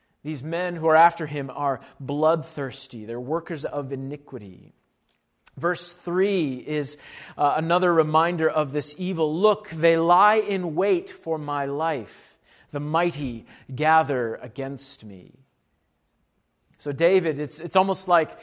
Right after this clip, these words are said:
David is calling the reader to look with him. You could imagine David in his house, and Michal has just told him,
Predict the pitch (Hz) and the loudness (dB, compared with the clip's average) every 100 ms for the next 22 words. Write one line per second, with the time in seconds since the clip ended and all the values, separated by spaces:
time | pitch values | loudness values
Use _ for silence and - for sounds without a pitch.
0 | - 143 180 175 165 - 190 208 202 175 | -14 -2 0 0 -4 0 4 4 2 -2
1 | 170 202 185 165 - 165 160 208 220 170 | 0 0 0 -2 -2 -4 2 0 0 -8
2 | 170 190 196 165 143 147 156 170 170 180 | 0 0 -2 -6 -6 -6 -6 -6 -2 0
3 | 190 165 160 165 190 196 170 156 175 160 | 0 -2 -4 -2 0 0 -2 -6 -10 -10
4 | 156 - - 190 160 143 - 151 135 - | -12 -8 0 2 2 0 -8 -10 -12 -18
5 | - - 165 196 190 185 139 160 147 - | -20 -4 2 2 4 -2 0 -2 -6 -14
6 | - - 185 - - 190 196 175 165 | -16 -4 -4 -4 -2 2 2 2 -4